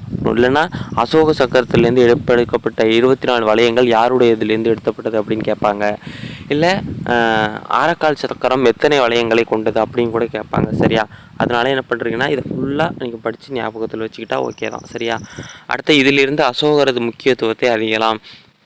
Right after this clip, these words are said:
அடுத்தது பார்த்தீங்கன்னா, அஹ், ஆனால் இத்தகைய சிறப்புகளை கொண்ட அரசர் குறித்த தகவல்கள் வரலாற்றின் பக்கங்களில் பத்தொன்பதாம் நூற்றாண்டு வரை இடம்பெறவே இல்லை.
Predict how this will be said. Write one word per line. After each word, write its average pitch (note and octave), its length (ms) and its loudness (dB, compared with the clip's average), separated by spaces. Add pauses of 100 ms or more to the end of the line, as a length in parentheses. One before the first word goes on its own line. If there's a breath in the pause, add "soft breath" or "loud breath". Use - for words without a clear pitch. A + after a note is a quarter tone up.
(640)
அடுத்தது B2+ 400 0
பார்த்தீங்கன்னா, B2 460 -2 (380 soft breath)
அஹ், A2+ 360 -2 (380)
ஆனால் C3 340 0
இத்தகைய C3 520 0
சிறப்புகளை C#3 440 -2
கொண்ட A#2 220 -4
அரசர் A#2 380 -2
குறித்த A#2 320 -2
தகவல்கள் A2+ 560 -2
வரலாற்றின் C3 640 -2
பக்கங்களில் A#2 540 -4 (320 loud breath)
பத்தொன்பதாம் E3 560 0
நூற்றாண்டு B2 440 -2
வரை A#2+ 240 2
இடம்பெறவே A#2 500 0
இல்லை. A2+ 320 -2